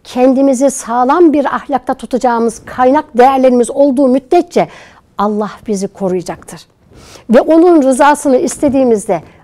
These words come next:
Allah bize yardım edecektir. Buna inanabilirsiniz. Samimiyetle helal rızık için çalışırsak, "Ya Rabbi, senin dinini yaşayacağım bir kız istiyorum. Ya Rabbi, senin dinini yaşayacağım bir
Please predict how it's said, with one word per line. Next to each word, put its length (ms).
Allah 300
bize 160
yardım 400
edecektir. 560
Buna 180
inanabilirsiniz. 920
Samimiyetle 800
helal 340
rızık 320
için 200
çalışırsak, 560
"Ya 180
Rabbi, 240
senin 380
dinini 400
yaşayacağım 540
bir 120
kız 220
istiyorum. 540
Ya 160
Rabbi, 240
senin 300
dinini 340
yaşayacağım 560
bir 160